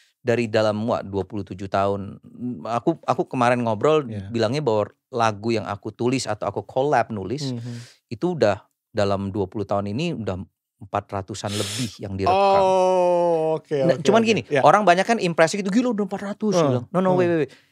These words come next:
Speaker 1: Tapi yang kalian nggak denger mungkin ada s-, ada empat ribu kali
Speaker 2: <laughs> Oke,
Speaker 1: yang
Speaker 2: oke.
Speaker 1: kalian nggak denger dan mungkin
Speaker 2: Iya.
Speaker 1: nggak akan pernah denger.
Speaker 2: Hmm.
Speaker 1: Karena ini cuman sekedar lagu atau s-, atau almost finished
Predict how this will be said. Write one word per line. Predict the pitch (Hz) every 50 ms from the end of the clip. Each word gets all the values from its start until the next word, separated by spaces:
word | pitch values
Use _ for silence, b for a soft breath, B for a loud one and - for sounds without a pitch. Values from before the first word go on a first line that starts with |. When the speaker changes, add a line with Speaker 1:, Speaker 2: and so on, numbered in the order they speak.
| b _ _
Speaker 1:
Tapi | - 139 - 226 220
yang | 220 185 160
kalian | 143 143 147 151 151 151
nggak | 147 139 139 139
denger | 175 202 214 202 185 165
mungkin | 165 160 156 - 226 220
ada | 180 147 131 139 135 131 -
s-, | - - - - _
ada | - - 135 135 139 139
empat | 147 139 - 151 147
ribu | 175 190 233 247 294 302 294 285 -
kali | - 156 135 120 113 110 104
Speaker 2:
<laughs> | - 254 - - 233
Oke, | 180 147 170 156
Speaker 1:
yang | 151 147
Speaker 2:
oke. | 147
Speaker 1:
kalian | 151 143 139 156 180 185 170
nggak | 143 131 123
denger | 123 147 185
dan | 208 208 196
mungkin | 196 185 - 233
Speaker 2:
Iya. | 214
Speaker 1:
nggak | 151 - 127 131 -
akan | - 180 175
pernah | - 156 151 147 135
denger. | 139 165 208 214 190 123 - - 107 - _
Speaker 2:
Hmm. | - 143 139 131 127 123 117 113 110 107 104 101 101 98 101 104
Speaker 1:
Karena | 104 147 151 151 175
ini | 247 359
cuman | 359 - 170 156 147 143
sekedar | - - - 131 127 120 120
lagu | 123 117 107 101 98 110 135 165 202 208 - -
atau | - - 147 - 127
s-, | 117 - - - - - -
atau | - 92 98 110 - 127 -
almost | - 139 147 147 151 143 139 - - -
finished | _ - 147 139 127 120 - - -